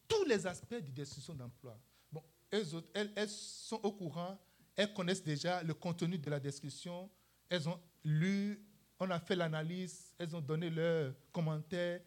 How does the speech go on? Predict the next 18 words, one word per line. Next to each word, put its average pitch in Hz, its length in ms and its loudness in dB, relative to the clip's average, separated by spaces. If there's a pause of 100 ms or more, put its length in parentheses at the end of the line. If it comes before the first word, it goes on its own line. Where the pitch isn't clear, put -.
(140)
leurs 151 220 0
amendements, 143 680 -4 (140)
c'est - 240 -2
correct. 147 420 -2 (220)
C'est 147 340 -6
un 185 60 -4
contrat 165 560 -6
entre 170 240 -6 (140)
eux 165 320 -4
et 143 80 0
moi. 131 340 -4 (640)
Amen. 185 340 2
Amen. 127 80 -6 (1500)
Et 170 100 0
je 175 120 2
suis 196 160 0
le 165 80 0
boss. 156 520 0